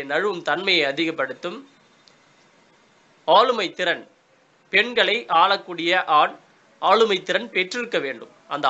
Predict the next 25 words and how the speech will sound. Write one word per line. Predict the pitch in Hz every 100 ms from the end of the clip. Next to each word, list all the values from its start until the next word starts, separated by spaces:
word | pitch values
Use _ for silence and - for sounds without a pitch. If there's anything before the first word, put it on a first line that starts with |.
| 139
ஆளுமை | 220 226 180
திறனை | 180 165 170
முழுமையாக | 156 180 220 175 139 202
ஒரு | 180 143
ஆணுக்கு | 147 190 175 226
கொடுக்கும். | - 156 160 - _ _ _ _ _ _ _ 151
எண்பது | 190 226 208 170
வயது | 185 214
வரைக்கும் | 190 175 170 202
எந்த | 165 175 185
ஒரு | 165 147
நோயும் | 170 190 143
அணுகா | 156 185 170
விதியை | 139 143 175
உருவாக்கும். | 139 139 135 120 - 123 - - _
காய | 165 185 208
கற்பம் | 190 170 165 208 226
என்று | 170 147
சொல்வார்கள். | - 135 131 113 - -
காயம் | - 151 180 190
என்று | 170 147
சொன்னால் | 151 131 143 190 - _ _ _
உடல் | 175 180 156
அழியா | 214 240 220
நிலை, | 185 185